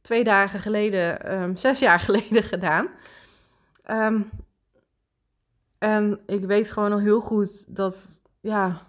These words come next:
weet je, ik moest op de, op de echo-afdeling, eh, zijn. Volgens mij is dat ook, eh, een beetje radiologie, geloof ik.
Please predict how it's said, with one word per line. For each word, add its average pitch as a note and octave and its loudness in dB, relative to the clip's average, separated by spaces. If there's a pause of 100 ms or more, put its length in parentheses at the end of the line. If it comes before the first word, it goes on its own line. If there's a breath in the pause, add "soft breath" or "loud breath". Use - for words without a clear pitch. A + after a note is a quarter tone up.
(160)
weet G3+ -8
je, B3 0
ik G#3+ -2
moest G3+ -2
op G#3+ -10
de, F3 -4
op F3+ -8
de - -14
echo-afdeling, G3+ -2
eh, F#3 -6
zijn. F#3 -6
Volgens - -14
mij B2+ -8
is - -10
dat - -14
ook, - -18
eh, F#3+ -10
een F#3+ -6
beetje F#3+ -8
radiologie, F#3 -4
geloof G#3 -2
ik. G#3 -8